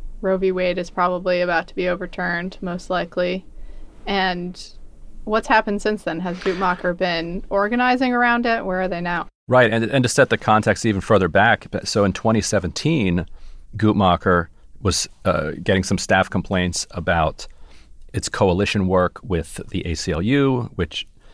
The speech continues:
Speaker 2: was getting its own complaints from staff because of its defense of the Unite the Right rally's right to have a march in Charlottesville, Virginia in twenty seventeen, which led to at least, you know, one woman was killed, a counter demonstrator was killed,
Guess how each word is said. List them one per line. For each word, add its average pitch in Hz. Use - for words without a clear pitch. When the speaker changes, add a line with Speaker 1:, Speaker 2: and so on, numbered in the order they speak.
Speaker 2:
was 90
getting 85
its 80
own 110
complaints 87
from 87
staff 85
because 87
of 78
its -
defense 95
of 80
the 98
Unite 87
the 82
Right 80
rally's 82
right -
to -
have 85
a 80
march 85
in 95
Charlottesville, 98
Virginia 95
in 82
twenty 87
seventeen, 80
which 76
led 80
to 76
at 95
least, 95
you 95
know, 76
one 98
woman 95
was 90
killed, 117
a 82
counter 85
demonstrator 85
was -
killed, 104